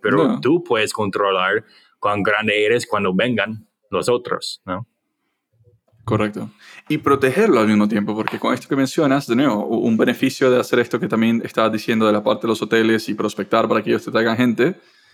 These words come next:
Speaker 2: estás en cierta medida blindando el mercado,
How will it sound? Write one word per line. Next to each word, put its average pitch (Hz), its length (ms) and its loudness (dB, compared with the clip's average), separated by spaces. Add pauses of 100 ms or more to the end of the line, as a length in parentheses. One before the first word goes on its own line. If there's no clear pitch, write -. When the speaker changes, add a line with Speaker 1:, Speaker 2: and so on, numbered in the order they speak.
(220)
Speaker 2:
estás 143 540 0
en 113 120 0
cierta 143 340 0
medida 147 380 2
blindando 120 640 2
el 117 60 2
mercado, 120 640 0